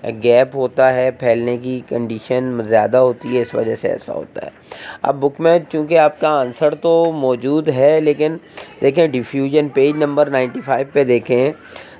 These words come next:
"The diffusion is defined as spontaneous mixing of molecules by random motion and collision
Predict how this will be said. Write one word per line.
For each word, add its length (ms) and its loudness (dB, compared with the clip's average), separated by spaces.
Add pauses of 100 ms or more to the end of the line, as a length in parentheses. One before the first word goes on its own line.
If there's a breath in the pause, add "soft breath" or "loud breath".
"The 200 2
diffusion 600 -2
is 100 -8
defined 360 0
as 200 2 (440)
spontaneous 680 0
mixing 420 -2
of 220 0
molecules 460 -4
by 240 2
random 540 0
motion 360 -2
and 260 0
collision 460 2